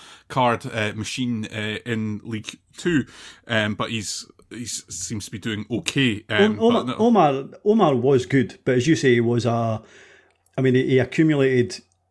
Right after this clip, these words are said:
Speaker 2: yellow cards and red cards with, with an alarming regularity. But on his day, I mean, he was, he was a talent in League Two. Whether he was,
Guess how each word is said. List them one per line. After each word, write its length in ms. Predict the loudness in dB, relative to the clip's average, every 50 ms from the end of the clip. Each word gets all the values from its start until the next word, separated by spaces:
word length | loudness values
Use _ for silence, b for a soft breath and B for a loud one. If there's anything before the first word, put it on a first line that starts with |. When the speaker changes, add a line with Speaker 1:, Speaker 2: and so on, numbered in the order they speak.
| _ _
Speaker 2:
yellow 340 | -4 0 2 2 4 4 2
cards 380 | 2 2 0 0 0 0 -2 -4
and 280 | -4 -2 0 0 2
red 220 | 4 2 2 2 0
cards 360 | -2 0 0 0 -2 -2 -2
with, 280 | -4 -4 -4 -10 -16 -8
with 120 | -8 -4 -4
an 120 | -2 -2
alarming 480 | -2 0 2 2 2 2 2 0 2 2
regularity. 560 | 0 0 0 0 0 0 0 0 2 2 0
But 280 | 2 4 2 2 2 2
on 120 | 2 2 4
his 160 | 2 2 0
day, 320 | 2 4 4 6 6 4
I 40 | 4
mean, 160 | 2 0 0
he 140 | 0 0 0
was, 380 | 2 2 2 0 0 -2 -6 B B B B B B B B B B B
he 100 | 2 2
was 140 | 2 2 0
a 60 | -2
talent 340 | 0 2 4 4 4 4 2
in 100 | 0 2
League 180 | 2 0 0
Two. 200 | 0 2 4 4
Whether 180 | 4 4 2 0
he 160 | 2 2 2
was, 420 | 2 2 2 0 -4 -8 -12 -16